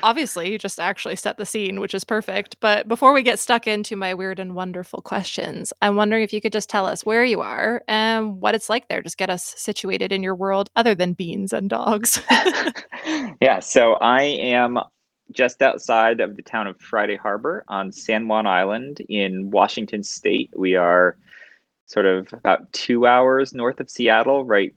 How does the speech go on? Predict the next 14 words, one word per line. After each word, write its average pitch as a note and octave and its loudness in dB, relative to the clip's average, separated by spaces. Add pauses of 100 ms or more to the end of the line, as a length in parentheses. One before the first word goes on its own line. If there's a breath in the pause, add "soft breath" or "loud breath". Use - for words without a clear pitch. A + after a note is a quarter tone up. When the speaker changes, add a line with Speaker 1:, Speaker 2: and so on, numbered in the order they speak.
(120)
Speaker 2:
on G#2 -6
the F#2+ -8
Canadian G2 -2
border. F#2+ 0 (460)
And F#2 -10
we, F#2 -12 (120)
you G2 -8
can G#2 -8
only G2 -4
get F#2 4
here F#2+ 4
by F2 2 (240)
boat, G#2+ 2
either F2+ -6